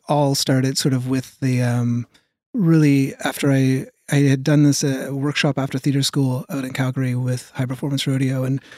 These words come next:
they were t-, they had a, a theater there called the Big Secret Theater, and they were interested in this idea of secret theaters all across Canada. And so,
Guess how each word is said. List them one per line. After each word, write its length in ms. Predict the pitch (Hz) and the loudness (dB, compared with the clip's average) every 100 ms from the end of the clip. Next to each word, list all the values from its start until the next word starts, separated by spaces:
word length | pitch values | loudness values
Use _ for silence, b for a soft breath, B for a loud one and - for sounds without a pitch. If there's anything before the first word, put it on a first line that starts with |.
| B B | B B
they 100 | 165 | 2
were 280 | 160 151 147 - | 4 6 4 0
t-, 120 | - 185 | -4 -2
they 240 | 165 156 147 | 2 2 4
had 160 | 151 139 | 4 4
a, 400 | 131 127 143 - | 2 -2 -4 -6
a 180 | 147 139 | -6 -6
theater 300 | - 156 135 | -2 0 2
there 140 | 135 131 | 0 0
called 180 | 147 | -2
the 80 | 127 | -2
Big 200 | 120 131 | -4 -2
Secret 280 | - 151 139 | -2 -2 -2
Theater, 320 | 135 127 131 - _ _ _ _ _ _ - | -4 -6 -8 -14 _ _ _ _ _ _ -6
and 180 | 139 139 | 2 4
they 100 | 139 | 4
were 200 | 131 139 170 | 4 2 0
interested 300 | 156 156 147 | 0 2 0
in 40 | |
this 120 | 139 | 2
idea 180 | 143 131 | 0 0
of 80 | 127 | 0
secret 320 | - 151 147 | 0 0 0
theaters 340 | 151 139 131 139 | 0 0 0 -2
all 140 | 131 | -4
across 340 | 131 143 - - | -6 -6 -6 -4
Canada. 440 | - 143 131 127 | 0 0 0 -2
And 140 | 127 123 | -4 -2
so, 320 | 143 131 | -2 -2